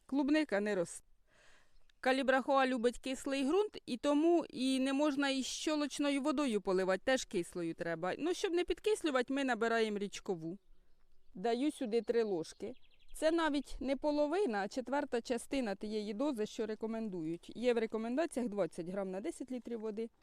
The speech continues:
Я даю отак. Тридцять грам на шість відер, на шістдесят літрів. Сколочую. І стоїть воно в мене в оцій бочці, я його поливаю, доки не закінчиться. Можливо, за технологіями не можна, щоб так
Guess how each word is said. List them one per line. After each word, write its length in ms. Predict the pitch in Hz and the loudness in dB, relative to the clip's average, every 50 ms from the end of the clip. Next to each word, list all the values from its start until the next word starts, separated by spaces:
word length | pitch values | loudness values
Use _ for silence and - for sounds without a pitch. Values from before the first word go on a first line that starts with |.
| _ _ - _ _ _ _ _ _ - - - - - - | _ _ -20 _ _ _ _ _ _ -20 -20 -20 -20 -16 -6
Я 200 | 196 233 254 247 | 0 2 2 2
даю 320 | 202 220 208 202 214 226 | 2 0 -2 0 0 0
отак. 500 | 208 196 190 - 139 - - - - - _ - _ _ - - - - _ _ - | 0 -2 -2 -4 -8 -8 -8 -16 -20 -20 _ -20 _ _ -20 -20 -20 -20 _ _ -8
Тридцять 400 | - 214 247 202 - 240 214 190 | -2 -2 -2 0 0 0 0 2
грам 260 | 220 247 262 254 233 | 2 2 2 2 0
на 100 | 208 214 | -2 -4
шість 340 | 214 - 262 233 - - - | -2 -2 -4 -4 -4 -8 -10
відер, 380 | 170 170 165 131 156 175 214 214 - | -8 -8 -6 -4 -4 -4 -6 -6 -12
на 100 | - - | -12 -12
шістдесят 520 | 190 - - 220 214 - - 185 - - - | -10 -8 -8 -10 -8 -6 -6 -6 -6 -6 -10
літрів. 380 | 156 156 160 - - 208 220 - - _ - _ _ _ _ _ _ - - | -12 -12 -12 -10 -10 -10 -10 -10 -14 _ -20 _ _ _ _ _ _ -20 -14
Сколочую. 800 | - - 277 269 262 285 285 269 - - 220 196 202 214 233 - _ _ - - _ - - _ _ _ - | 0 2 2 4 4 2 2 0 -2 -6 -4 -4 -4 -6 -6 -8 _ _ -20 -20 _ -20 -20 _ _ _ -8
І 120 | - 247 | -8 -8
стоїть 420 | - - - 285 277 302 311 - | -6 -2 0 2 4 4 2 4
воно 240 | 247 247 247 247 254 | 2 2 2 2 0
в 40 | 254 | -2
мене 280 | 240 240 233 233 233 233 | -2 -2 0 0 0 2
в 40 | |
оцій 280 | 220 233 214 - 254 226 | 0 0 0 -2 -6 -6
бочці, 420 | 202 202 254 262 247 - - - | -2 0 0 0 0 -2 -8 -8
я 180 | 214 202 220 233 | -2 0 0 2
його 280 | 233 226 226 208 220 208 | 2 0 2 0 0 0
поливаю, 680 | - 214 214 214 214 214 220 233 226 220 185 185 170 - | 0 0 0 2 0 0 0 0 0 0 0 0 -2 0
доки 280 | 175 214 208 - 220 | -2 -2 -2 -2 -4
не 140 | 190 190 190 | -4 -4 -4
закінчиться. 680 | 180 180 170 - - 170 175 170 - 190 - - - - - - - - - - | -4 -6 -8 -6 -8 -8 -8 -6 -8 -12 -10 -8 -8 -8 -10 -12 -18 -20 -8 -4
Можливо, 400 | 233 247 262 294 294 269 262 233 | -2 2 4 4 8 8 8 6
за 120 | 226 233 | 6 2
технологіями 680 | - 247 233 240 247 262 320 370 285 254 220 202 196 196 | 0 0 -2 0 0 0 0 2 2 4 2 2 2 0
не 100 | 196 208 | 0 0
можна, 380 | 226 285 381 381 - 277 262 262 | 2 2 2 2 2 2 0 0
щоб 240 | - - 254 240 | 0 0 -2 0
так 280 | - 254 233 - - - | 2 0 0 0 -4 -16